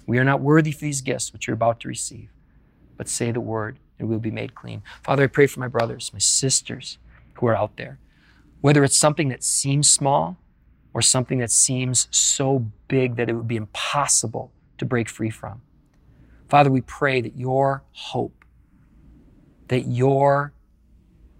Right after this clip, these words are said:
grace, that your greatness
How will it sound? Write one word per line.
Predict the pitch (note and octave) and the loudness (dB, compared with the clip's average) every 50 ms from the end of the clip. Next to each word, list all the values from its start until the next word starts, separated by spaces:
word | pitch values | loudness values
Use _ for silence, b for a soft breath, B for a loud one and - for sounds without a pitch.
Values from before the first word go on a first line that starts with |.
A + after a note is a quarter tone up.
| _ - - | _ -8 -6
grace, | A2+ A2 A2 A2+ A#2+ C3 C3+ A#2 G2 - - - - - - - - _ _ - - - - - - - _ _ _ _ _ _ _ _ _ - - - - _ _ _ - _ _ _ _ _ - _ - - - - - _ - - - _ - | -6 -6 -6 -6 -6 -6 -6 -8 -8 -6 -6 -4 -4 -4 -6 -10 -14 _ _ -20 -20 -20 -20 -20 -20 -20 _ _ _ _ _ _ _ _ _ -20 -20 -20 -20 _ _ _ -20 _ _ _ _ _ -20 _ -20 -20 -20 -20 -20 _ -20 -20 -20 _ -2
that | - C3+ - | -2 -2 0
your | C3+ B2 C3 C3+ C3 C3 B2+ | 0 2 2 2 2 2 0
greatness | B2 A2+ G2+ - A#2+ A#2+ C3+ - - - A#2+ A2 G#2+ - - - - - - | -4 -6 -6 -4 0 2 2 2 2 0 -8 -18 -16 -12 -10 -10 -10 -10 -12